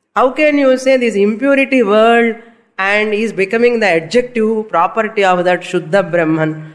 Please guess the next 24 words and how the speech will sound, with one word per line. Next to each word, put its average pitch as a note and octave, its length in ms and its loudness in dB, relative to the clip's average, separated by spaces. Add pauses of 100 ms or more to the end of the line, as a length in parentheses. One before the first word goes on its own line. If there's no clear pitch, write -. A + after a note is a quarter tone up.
(140)
Our E3+ 140 2 (100)
Shuddham, F#3+ 400 0 (340)
இது B3 220 -2
வந்து B3 220 2
அசுத்தம். C#3+ 520 -4 (340)
சுத்தம் C4 420 0
அசுத்தம் B3 460 0
மிக்ஸ் A3+ 260 -4
ஆக A3+ 220 0
முடியுமா? G#3 360 2 (680)
முடியாது. C3 420 -2 (420)
Therefore, G3 300 0 (120)
விசேஷண C4 540 0 (140)
விசேஷ A3+ 540 0
பாவ F3 340 2
சம்பந்தா D#3+ 600 -2 (880)
cannot F3+ 400 0 (140)
take G3 160 -4 (120)
place F3 320 -2 (360)
between E3 300 0 (140)
world C4 500 2 (300)
and E3+ 120 0 (280)
Atma. C3 440 -6 (1500)
First E3+ 220 -4